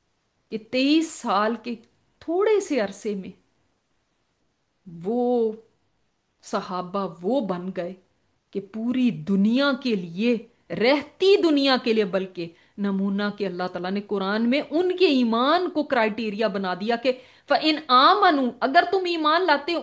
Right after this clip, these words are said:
इनके ईमान की तरह, तो तब तुम्हारा ईमान मोतबर है, तब है तुम्हारा असल ईमान। उनको मयार बना दिया, उनके ईमान को। ये वो लोग थे ना, जो शराब पीते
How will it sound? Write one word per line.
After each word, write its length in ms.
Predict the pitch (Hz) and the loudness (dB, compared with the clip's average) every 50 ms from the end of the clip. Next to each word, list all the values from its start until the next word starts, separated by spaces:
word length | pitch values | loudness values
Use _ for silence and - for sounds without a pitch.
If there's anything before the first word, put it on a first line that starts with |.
| - - | -6 -6
इनके 340 | 370 480 494 480 480 453 440 349 | -4 -4 -4 0 4 4 6 6
ईमान 360 | 311 294 277 254 254 254 247 | 4 4 4 2 2 2 0
की 120 | 254 247 | -2 -4
तरह, 240 | 220 - 208 202 202 | -4 -4 -4 -4 -4
तो 80 | 196 208 | -6 -6
तब 260 | 208 - - 226 226 - | -4 -4 -4 -4 -4 -6
तुम्हारा 320 | 202 196 190 180 175 180 | -6 -4 -4 -2 -2 -2
ईमान 360 | 185 190 185 170 165 170 180 | -2 -4 -6 -8 -10 -10 -10
मोतबर 500 | 180 170 165 165 - 165 160 160 160 - | -10 -10 -10 -10 -10 -12 -12 -12 -12 -12
है, 120 | - 240 240 - _ _ _ _ _ _ _ _ _ _ _ _ _ _ _ _ _ _ _ _ _ _ _ _ _ _ _ _ _ _ _ _ _ 262 | -14 -14 -16 -18 _ _ _ _ _ _ _ _ _ _ _ _ _ _ _ _ _ _ _ _ _ _ _ _ _ _ _ _ _ _ _ _ _ 2
तब 300 | 285 302 320 269 208 226 | 4 4 4 4 4 4
है 120 | 254 302 | 2 2
तुम्हारा 420 | - 320 277 254 240 226 220 220 214 202 | 2 0 0 2 2 2 2 2 0 -2
असल 280 | 196 - - 233 202 | -4 -4 -4 -4 -4
ईमान। 400 | 202 196 185 170 - - 170 190 - _ _ _ _ _ _ _ _ _ _ _ _ _ _ _ _ _ _ _ _ | -4 -6 -6 -8 -10 -12 -14 -14 -16 _ _ _ _ _ _ _ _ _ _ _ _ _ _ _ _ _ _ _ _
उनको 460 | 208 277 349 359 330 - - 302 294 269 233 208 214 - - _ _ - | -2 -2 0 0 -2 -2 -2 0 2 2 2 2 0 -4 -12 _ _ -2
मयार 420 | 202 214 208 190 202 240 262 277 | 0 2 2 4 4 4 4 2
बना 320 | 240 208 220 208 190 185 180 | 2 0 0 -2 -2 -4 -8
दिया, 300 | 180 - - - 226 208 - _ _ _ _ 202 | -12 -14 -16 -16 -16 -16 -20 _ _ _ _ -6
उनके 240 | 196 208 208 226 226 | -6 -4 -4 -4 -4
ईमान 420 | 214 202 190 190 185 175 190 196 | -4 -4 -4 -6 -6 -8 -12 -14
को। 200 | 196 - 214 202 _ _ _ _ _ _ _ _ _ _ _ _ _ _ _ _ _ _ _ - | -14 -16 -20 -20 _ _ _ _ _ _ _ _ _ _ _ _ _ _ _ _ _ _ _ -6
ये 100 | 190 196 | -6 -6
वो 280 | 190 190 196 220 240 | -4 -4 -2 -2 0
लोग 340 | 247 208 196 214 208 - - | 0 0 0 -2 -2 -4 -6
थे 80 | 226 226 | -4 -4
ना, 180 | 247 277 311 | -2 -2 -2
जो 360 | 302 233 254 254 269 277 277 - _ _ _ _ _ _ _ _ _ _ | -2 -2 -2 -2 -2 -2 -4 -8 _ _ _ _ _ _ _ _ _ _
शराब 440 | - 254 220 202 202 214 233 233 233 | -4 -2 0 2 4 4 2 2 0
पीते 340 | - 233 214 220 - 262 247 | -4 -6 -6 -4 -4 -4 -4